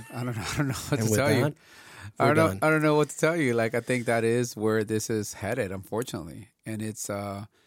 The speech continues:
Speaker 1: it's sad. No, at the same time, you can say there, what are the movements? Who are the ones that are now countercultural, that are trying
Speaker 2: Mm.
Speaker 1: to go against the grain and not pushing it to the edges? Um,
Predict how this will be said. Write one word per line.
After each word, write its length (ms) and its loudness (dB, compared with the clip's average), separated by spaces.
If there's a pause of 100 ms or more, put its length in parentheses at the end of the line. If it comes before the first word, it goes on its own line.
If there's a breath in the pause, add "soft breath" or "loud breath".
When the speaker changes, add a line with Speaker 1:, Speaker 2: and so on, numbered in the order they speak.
(640)
Speaker 1:
it's 140 -6
sad. 280 2
No, 320 6
at 80 2
the 60 -4
same 160 2
time, 260 2
you 60 0
can 120 0
say 400 2
there, 440 2
what 220 0
are 140 6
the 120 2
movements? 540 0
Who 140 2
are 240 6
the 120 2
ones 280 0
that 100 0
are 100 0
now 360 -2
countercultural, 960 -6
that 100 -2
are 100 -2
trying 260 0
Speaker 2:
Mm. 40 -8
Speaker 1:
to 100 -4
go 420 -2
against 400 -6
the 60 -4
grain 520 -8
and 180 -6
not 220 -6
pushing 260 -6
it 100 -6
to 80 -8
the 140 -8
edges? 380 -8 (880 soft breath)
Um, 480 0